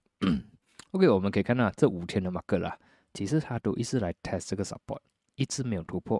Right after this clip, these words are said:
OK，虽然这一天大小被 resisted 过不到，这一天比较 indecisive，但是星期五 closing 告诉我们呢，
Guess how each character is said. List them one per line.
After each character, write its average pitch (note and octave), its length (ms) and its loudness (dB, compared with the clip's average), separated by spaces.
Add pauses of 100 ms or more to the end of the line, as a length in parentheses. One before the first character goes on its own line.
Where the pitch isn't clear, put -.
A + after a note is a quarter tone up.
OK， C#3+ 120 2
虽 D3+ 160 0
然 A#2+ 140 2
这 C3+ 140 2
一 C3+ 40 2
天 A2+ 180 -2 (100)
大 G#2 120 2
小 F#2+ 180 -4
被 A#2+ 180 0
resisted F#2+ 520 -2
过 G#2+ 140 -2
不 A2 100 -4
到， B2 420 0 (420)
这 - 120 -2
一 A2 40 2
天 G#2 180 -4
比 F2+ 80 -4
较 G2 160 2
indecisive， F#2+ 760 -4
但 D3+ 140 -2
是 E3+ 100 2
星 D3 200 0
期 G2+ 160 -2
五 E2+ 80 0
closing G#2 400 -2
告 B2 160 0
诉 A#2 120 -2
我 E2+ 100 -2
们 D#2+ 200 -8
呢， E2 160 -8